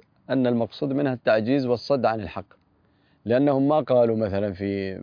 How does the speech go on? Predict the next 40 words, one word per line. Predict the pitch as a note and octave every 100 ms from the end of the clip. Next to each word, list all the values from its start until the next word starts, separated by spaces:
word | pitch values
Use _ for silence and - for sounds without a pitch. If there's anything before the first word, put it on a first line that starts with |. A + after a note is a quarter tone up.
| F2
مقالة | G2+ G2+ F#2+ G#2+ G2+ F#2
أبي | G2 F#2
جهل: | F#2 G2 F#2+ F#2 -
"إن | G#2
كان | G2 A2+
هذا | G#2 G2+ G2
هو | G2+
الحق | F#2 F#2+ -
من | G2 G2
عندك | G2+ G2+ G2 _ _ _ _
فاهدنا"، | - G#2 F#2+ A2 G#2 G2 - _ _ G#2+
أو | G#2
ف-، | F#2+ G2 F#2+ G2 G2 _ _ _ -
آه، | G2+ G2+ G2 F#2+ F#2 G2 A2+
"أظهر | G2+ G2+
لنا | G#2 G#2+ G#2 G2+
آية"، | G2+
لا، | A2 A2+ - - _
"إن | B2+
كان | A#2+ C#3+ C#3
هذا | C#3 C#3
هو | C3
الحق | B2 C#3 B2+
من | B2
عندك | C#3+ B2+
فأمطر | B2 C3+ C3 A2+
علينا | G#2+ A2 A2
حجارة | F2+ F#2 G#2 G2 F#2
من | F#2
السماء." | F#2+ - G2
فظاهر | G#2+ A2+ D#3 E3+ C#3 C3
ال-، | A#2
الكلام | A2 A2 A#2+ A#2+ C3+ A2+
أنه | A2 A2+ A#2+ B2 G2+
دال | A#2+ A#2
على | G#2
الصد | G#2 - C3 A2
عن | G#2
سبيل | G#2 G#2+ A2
الله | G#2 A2 A#2+